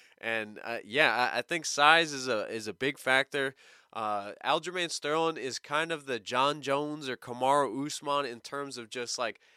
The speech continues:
scientific in how he gets down to that, that, that weight limit on fight day. It's like, it, it, he believes that he wins the fight if he makes, uh, makes the weight. He, he's a mini Terry Crews, in my opinion. Man,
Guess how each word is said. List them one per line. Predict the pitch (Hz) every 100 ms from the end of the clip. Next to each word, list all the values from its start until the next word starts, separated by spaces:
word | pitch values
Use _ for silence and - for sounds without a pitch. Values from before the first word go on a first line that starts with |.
| _
scientific | - - 170 175 190 180 - - 180 - 143 -
in | 120 117
how | 139 143
he | 135 127
gets | 139 -
down | - 135 139 139
to | 135
that, | 123 117 64 117
that, | 107 104 _ - - -
that | 107 98 95
weight | 120 170 147
limit | 131 113 104
on | 101 107
fight | - 143 160
day. | 123 107
It's | 101 -
like, | 107 -
it, | 131 -
it, | 67 - -
he | 139 185
believes | 190 185 185 160
that | 160
he | 143
wins | 165 151
the | 143
fight | 156 156 139
if | -
he |
makes, | 117 120 - -
uh, | - 110 -
makes | 117 -
the | 98
weight. | 110 131
He, | 139 151
he's | 147 165
a | 196
mini | 220 233 202
Terry | - 220 214 196
Crews, | - 196 202 156
in | 135
my | 117
opinion. | 107 - 113 101 92 - - - - - _ -
Man, | 147 143